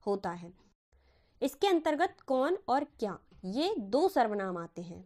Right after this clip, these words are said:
कौन और क्या। आप कौन हैं, आप क्या कर रहे हैं, ये शब्द हमारे क्या होते हैं? प्रश्नवाचक सर्वनाम कहलाते हैं। एग्जाम्पल में देख सकते हैं आप, देखो तो कौन आया है,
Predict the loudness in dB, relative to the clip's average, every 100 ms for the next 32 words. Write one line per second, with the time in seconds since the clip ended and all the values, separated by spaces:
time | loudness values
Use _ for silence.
0 | -4 -2 0 0 0 -2 _ _ -4 -4
1 | -4 _ _ -8 -4 -4 -4 -4 -2 -2
2 | -4 -6 -8 -6 -6 -6 -2 0 0 -2
3 | -2 -2 -2 -2 -2 -2 -4 -6 -8 _
4 | -20 -20 -20 -8 -4 -2 -2 -2 -4 -4
5 | -4 -4 -2 -2 0 -2 -2 -4 -8 -8
6 | -4 -4 -4 -6 -6 -6 -4 -4 -4 -6
7 | -10 -20 -20 _ -4 2 2 4 2 4
8 | 2 0 -4 -4 -2 -2 -2 -2 -6 -12
9 | _ _ -4 0 0 0 -2 0 -2 -2
10 | -2 0 0 -2 -4 -8 -14